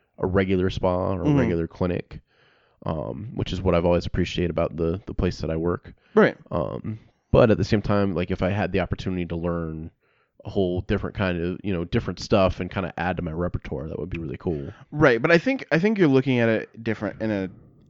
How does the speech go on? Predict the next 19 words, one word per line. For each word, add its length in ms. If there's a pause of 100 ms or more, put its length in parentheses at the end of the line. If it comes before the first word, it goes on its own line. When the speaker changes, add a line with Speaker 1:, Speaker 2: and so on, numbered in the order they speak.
(120)
Speaker 2:
in 140
a, 260 (240)
<sighs> 520
in 240 (120)
an 160 (100)
unhealthy 640
way 360
with 240
that. 300 (840)
And 220
it, 200
let 100
me 160
explain 340
with 120
it, 100
because 220
I 80
think 340